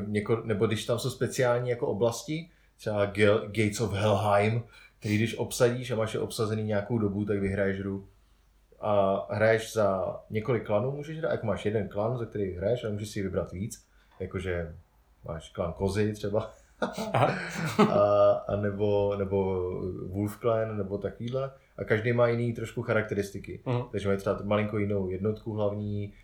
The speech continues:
Speaker 1: mají třeba, že když zabíjejí vlky, tak dostávají jídlo, kdo ty ostatní nedostávají jídlo a tak.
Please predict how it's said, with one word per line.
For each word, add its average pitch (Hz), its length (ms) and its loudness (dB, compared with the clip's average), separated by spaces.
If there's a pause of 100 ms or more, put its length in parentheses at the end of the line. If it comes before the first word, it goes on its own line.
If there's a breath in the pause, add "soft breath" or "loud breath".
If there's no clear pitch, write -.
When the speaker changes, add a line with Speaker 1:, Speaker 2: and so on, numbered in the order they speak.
(140 loud breath)
Speaker 1:
mají 95 400 -2
třeba, 95 260 -2
že 92 300 -4
když 90 180 -4
zabíjejí 92 320 0
vlky, 95 320 -4
tak 95 140 -2
dostávají 90 600 -2
jídlo, 101 460 0 (260 loud breath)
kdo 90 140 -16
ty 92 140 -4
ostatní 92 420 -2
nedostávají 90 600 -4
jídlo 92 300 -6
a - 40 -8
tak. 82 260 -12